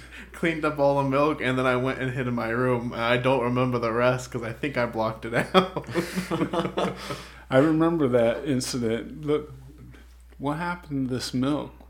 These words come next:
Speaker 3: Why is there tape wrapped up?
Speaker 2: <laughs>
Speaker 3: I do remember that.
Speaker 1: So, so Ed,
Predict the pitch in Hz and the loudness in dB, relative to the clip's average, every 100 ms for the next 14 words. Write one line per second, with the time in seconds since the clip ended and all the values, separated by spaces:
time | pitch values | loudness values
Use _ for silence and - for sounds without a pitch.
0 | - 120 135 151 147 131 - 135 143 147 | -12 -4 -2 -2 -4 -6 -4 -4 -4 -4
1 | 131 117 - - 135 165 220 - 214 - | -6 -6 -6 -6 -2 4 6 8 8 8
2 | - - - 196 185 180 117 135 160 165 | 4 4 4 0 2 2 2 4 4 4
3 | 151 143 143 143 113 101 95 - - - | 4 4 4 2 -2 -2 -4 -6 -12 -20
4 | - - - - - 135 135 127 127 139 | -20 -20 -20 -14 0 2 4 2 2 2
5 | 139 151 160 151 | 6 8 8 6